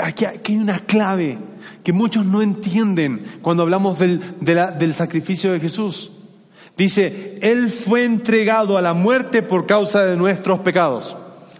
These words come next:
Está ahí perfecto, ¿verdad? Sí, la gente sabe. ¿Sabes por qué vino Jesús y murió en la cruz? Sí, fue, fue para morir por nuestros pecados. Pero lo dicen con una pena, así como, "Sí, fue a la cruz". O como, un, "Ay, ¿qué tiene? Murió por mis pecados".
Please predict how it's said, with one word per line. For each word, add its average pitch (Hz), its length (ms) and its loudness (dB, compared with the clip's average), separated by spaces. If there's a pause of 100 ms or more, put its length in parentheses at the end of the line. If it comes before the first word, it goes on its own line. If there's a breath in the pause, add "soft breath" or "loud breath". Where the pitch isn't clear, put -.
(140)
Está - 120 -4
ahí 208 80 2
perfecto, - 460 -2 (760)
¿verdad? 175 420 -2 (120)
Sí, - 240 -2
la 175 140 2
gente 196 240 0
sabe. 180 320 0 (300 loud breath)
¿Sabes 202 220 0
por 208 120 0
qué 202 100 0
vino 214 180 0
Jesús 202 320 -2
y 214 40 0
murió 214 180 0
en 214 60 2
la 208 80 0
cruz? 208 180 -4
Sí, 196 240 -2
fue, 180 240 -2
fue 180 180 -4
para 170 220 -4
morir 160 240 -4
por 151 100 -6
nuestros 143 240 -6
pecados. 147 300 -4
Pero 143 120 -6
lo 160 60 0
dicen 170 160 -4
con 160 140 -6
una 170 180 -2
pena, 185 380 -4 (720 loud breath)
así 175 140 -4
como, 175 180 -2
"Sí, 254 420 -4
fue 220 120 -6
a 208 40 -4
la 208 140 -4
cruz". 196 300 -8
O 170 160 -4
como, 165 560 -4
un, 190 260 -4 (140)
"Ay, 302 100 -2
¿qué 294 80 -16
tiene? 247 320 -4 (520)
Murió 196 220 -4
por 196 120 -4
mis 190 120 -4
pecados". 190 460 -4